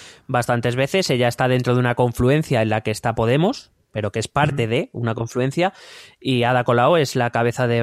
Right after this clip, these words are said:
Speaker 1: Barcelona en Comú, eh, que, que ha ido asociado a las elecciones generales con Podemos, en Comú Podem, que ha ido también en, en, en coalición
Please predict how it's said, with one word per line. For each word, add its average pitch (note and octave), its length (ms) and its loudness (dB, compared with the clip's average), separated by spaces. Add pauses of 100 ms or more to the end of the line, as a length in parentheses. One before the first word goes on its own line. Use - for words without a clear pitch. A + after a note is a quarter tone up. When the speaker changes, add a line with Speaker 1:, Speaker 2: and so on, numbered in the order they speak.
(140)
Speaker 1:
Barcelona B2 400 0
en A#2+ 80 0
Comú, C#3+ 400 2 (760)
eh, G#2 720 -2
que, G2 280 -8
que G#2 80 -8
ha A2 100 0
ido B2 200 2
asociado A#2+ 540 0
a A#2 80 2
las A#2 140 -2
elecciones A#2+ 300 -2
generales A#2 460 -2
con A2+ 140 -4
Podemos, C#3 420 0
en B2 80 -2
Comú A#2 220 -2
Podem, F3 420 0 (320)
que B2+ 80 0
ha A#2+ 60 2
ido A#2+ 180 0
también A#2+ 320 0
en, A#2+ 160 0
en, A#2+ 580 -4
en A#2+ 140 -8
coalición C3 920 0